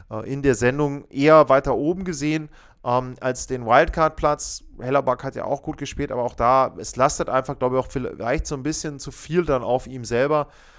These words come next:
Ähm, dementsprechend fand ich die Prognose okay. Und, ähm, ja, war jetzt das letzte Team.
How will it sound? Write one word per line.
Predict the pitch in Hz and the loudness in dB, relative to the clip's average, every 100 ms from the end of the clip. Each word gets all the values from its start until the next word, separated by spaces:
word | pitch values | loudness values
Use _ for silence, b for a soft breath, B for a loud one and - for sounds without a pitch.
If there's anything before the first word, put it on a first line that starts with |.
| B - | B -4
Ähm, | 117 127 123 | 0 0 -2
dementsprechend | 123 127 131 - 123 139 127 | -4 -2 -4 -8 -8 -8 -10
fand | - 123 | -6 -6
ich | 127 | -6
die | 131 | -10
Prognose | - 123 123 131 117 | -10 -6 -4 -2 -2
okay. | 110 - 143 156 _ _ _ _ _ - - - _ _ _ _ _ - _ | -2 0 0 -2 _ _ _ _ _ -20 -20 -20 _ _ _ _ _ -20 _
Und, | 110 110 110 | -2 -2 -2
ähm, | 110 98 | -6 -8
ja, | 92 90 - - - - _ - _ - - - | -8 -12 -12 -18 -18 -20 _ -20 _ -20 -10 0
war | 113 113 - | 0 0 -2
jetzt | 117 113 - - | -6 -6 -8 -10
das | 113 117 120 | -4 -2 -2
letzte | 117 - | -6 -6
Team. | 107 113 87 82 | -10 -10 -12 -16